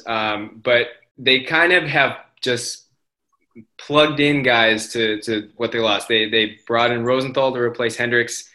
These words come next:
They brought in Adam Kolarek, the lefty, to replace T J McFarland.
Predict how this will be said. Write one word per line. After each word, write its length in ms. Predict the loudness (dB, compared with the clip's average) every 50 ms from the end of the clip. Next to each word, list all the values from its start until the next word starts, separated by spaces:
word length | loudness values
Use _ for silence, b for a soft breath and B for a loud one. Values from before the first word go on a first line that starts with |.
| b b b b b -4
They 60 | -2
brought 260 | 0 0 2 2 2
in 80 | 2 0
Adam 340 | 0 0 0 0 0 -2 -6
Kolarek, 500 | -8 -4 -2 0 2 2 2 0 -2 -6
the 60 | -4
lefty, 600 | -2 0 2 2 2 0 -2 -6 -8 -10 -10 -10
to 140 | -6 -2 -2
replace 460 | -2 -2 -4 -6 -6 -6 -6 -8 -10
T 80 | -8
J 140 | -6 -4 -4
McFarland. 580 | -6 -6 -4 -2 -2 0 0 0 0 -2 -4